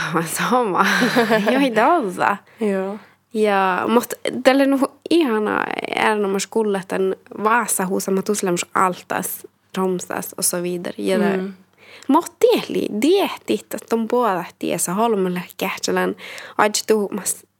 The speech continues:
Speaker 1: targella.
Speaker 2: Mm.
Speaker 1: Ja tälle ton faksta,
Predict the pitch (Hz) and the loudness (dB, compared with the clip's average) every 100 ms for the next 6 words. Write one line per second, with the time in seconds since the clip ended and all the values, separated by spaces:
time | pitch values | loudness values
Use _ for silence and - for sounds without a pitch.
0 | 226 233 233 214 - - - - 240 - | -4 0 0 0 -4 -6 -6 -6 -8 -4
1 | 208 196 190 196 220 208 214 202 - 196 | -2 -2 -4 0 2 2 0 -4 0 0
2 | 190 170 - - 185 190 - - - | 2 -2 -6 -4 -4 -2 -6 -8 -8